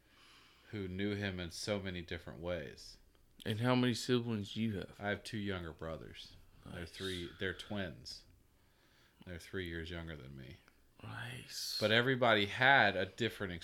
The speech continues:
Speaker 2: Where do they
Speaker 1: experience.
Speaker 2: live?
Speaker 1: They live in Georgia.
Speaker 2: Oh, okay.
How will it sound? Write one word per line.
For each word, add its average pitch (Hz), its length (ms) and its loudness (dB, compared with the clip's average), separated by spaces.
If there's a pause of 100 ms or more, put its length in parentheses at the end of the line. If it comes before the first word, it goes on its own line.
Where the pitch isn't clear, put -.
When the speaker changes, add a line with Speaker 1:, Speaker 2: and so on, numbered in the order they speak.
Speaker 2:
Where 143 180 8
do 151 120 10
they 156 100 12
Speaker 1:
experience. 143 240 8
Speaker 2:
live? - 100 -12 (200)
Speaker 1:
They 101 100 2
live 117 180 2
in 82 120 -8
Georgia. 87 360 -6 (140)
Speaker 2:
Oh, 143 280 0 (100)
okay. 160 140 -6